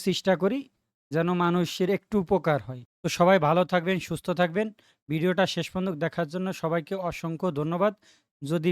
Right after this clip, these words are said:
ভিডিওটা ভালো লাগে অবশ্যই লাইক, কমেন্ট করে আপনার মূল্যবান মতামতটা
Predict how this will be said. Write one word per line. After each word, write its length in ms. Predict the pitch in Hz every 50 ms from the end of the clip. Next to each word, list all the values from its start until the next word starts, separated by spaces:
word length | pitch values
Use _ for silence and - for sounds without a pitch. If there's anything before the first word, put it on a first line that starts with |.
| 147 151
ভিডিওটা 400 | 156 151 185 190 180 - 202 208 226 247 - 175 143 135
ভালো 160 | 151 160 175 180
লাগে 160 | 190 185 196 233 226 185
অবশ্যই 360 | 165 175 165 - - 214 220 202 180
লাইক, 140 | 165 165 - -
কমেন্ট 220 | 180 165 180 180 165 -
করে 140 | 202 226 254 262 - _ _ _ _ _ -
আপনার 220 | 135 - 165 175 175 175
মূল্যবান 360 | 180 180 170 180 170 180 175 170 170
মতামতটা 480 | 170 160 160 165 165 165 151 - 185